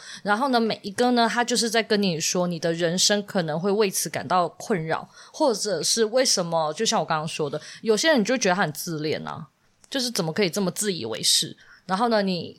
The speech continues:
可能是一个过度没有自信的人，然后你可能需要，有的时候你为了保护你自己，有一些防备机制，你必须得去，呃，数落别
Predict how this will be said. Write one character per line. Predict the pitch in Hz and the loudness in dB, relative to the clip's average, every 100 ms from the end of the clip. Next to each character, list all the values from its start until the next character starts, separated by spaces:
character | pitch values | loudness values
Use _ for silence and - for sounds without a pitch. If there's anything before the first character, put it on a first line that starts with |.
| _ | _
可 | 220 190 | -2 0
能 | 160 | 2
是 | - 220 | 2 2
一 | 196 | 0
个 | 160 | -2
过 | 160 214 | 0 0
度 | 202 185 | 0 -4
没 | 165 | -4
有 | |
自 | 147 185 | -4 -2
信 | 165 180 147 | 0 0 -4
的 | 87 | -10
人， | 80 53 | -10 -8
然 | 170 | -2
后 | 208 | -2
你 | 196 | -2
可 | 196 | -4
能 | 160 | -6
需 | - - 180 185 | -4 -2 0 0
要， | 180 165 - | 0 0 -2
有 | 180 | 0
的 | 175 | 0
时 | 175 | 2
候 | 220 | 2
你 | 196 | 2
为 | 220 | 2
了 | 185 | 2
保 | 170 - | 0 -4
护 | - 185 | -2 -2
你 | 143 | -2
自 | 175 | -4
己， | - - | -4 -2
有 | 165 | 0
一 | |
些 | 202 | 0
防 | 190 156 160 | -2 -2 0
备 | 202 | 0
机 | 156 160 151 | 0 -4 -2
制， | 165 - - - _ - | -4 -6 -14 -20 _ -8
你 | 180 | -4
必 | 254 | 0
须 | 226 233 | 0 0
得 | 185 139 | 0 -2
去， | - 214 190 - - - - | 0 0 0 -2 -10 -10 -12
呃， | - 165 160 | -6 -4 0
数 | - 185 | 0 0
落 | 240 | 2
别 | 240 | 2